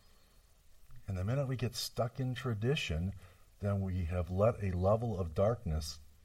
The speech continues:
creep back in. And so we, you know, around here, we blow up tradition pretty quickly.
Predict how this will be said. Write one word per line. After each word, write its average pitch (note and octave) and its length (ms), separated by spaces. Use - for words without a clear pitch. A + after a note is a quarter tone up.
creep - 360
back E2 280
in. E2 140
And A#2+ 100
so B2 180
we, B2+ 180
you A2+ 240
know, G#2+ 260
around A2 220
here, A#2+ 200
we G2 120
blow G2 280
up G#2+ 140
tradition G#2 460
pretty G2+ 200
quickly. A#2 480